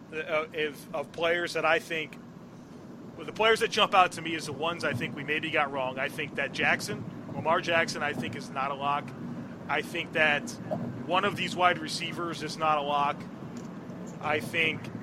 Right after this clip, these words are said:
that Rashaan Evans is not necessarily a lock. Those are where my mind goes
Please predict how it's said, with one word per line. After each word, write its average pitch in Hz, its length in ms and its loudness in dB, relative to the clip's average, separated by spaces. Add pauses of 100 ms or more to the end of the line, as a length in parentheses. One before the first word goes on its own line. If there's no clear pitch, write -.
(120)
that 151 420 4 (480)
Rashaan 175 460 6
Evans 208 580 4 (800)
is 156 200 -4
not 160 260 6
necessarily 147 600 0
a 131 60 -2
lock. 123 200 0 (300)
Those 233 280 4
are 277 60 0
where 226 180 6
my 190 380 8
mind 170 380 4
goes 143 500 -2